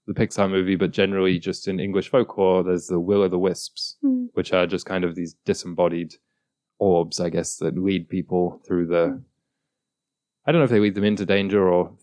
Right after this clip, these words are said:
Speaker 1: through danger, but
Speaker 2: Mm.
Speaker 1: yes, those are them. So what do you think about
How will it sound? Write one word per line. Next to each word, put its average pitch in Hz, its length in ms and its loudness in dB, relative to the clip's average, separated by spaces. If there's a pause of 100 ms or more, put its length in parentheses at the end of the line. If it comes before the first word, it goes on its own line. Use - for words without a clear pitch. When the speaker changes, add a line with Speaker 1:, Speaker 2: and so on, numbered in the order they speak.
Speaker 1:
through 95 380 0
danger, 87 420 -4
but 85 300 -8 (280)
Speaker 2:
Mm. 262 180 -8 (200)
Speaker 1:
yes, 90 240 -2
those 90 220 0
are - 20 -6
them. 87 220 0
So 104 180 0
what 151 160 0
do 180 60 2
you 165 60 0
think 151 180 2
about 98 340 2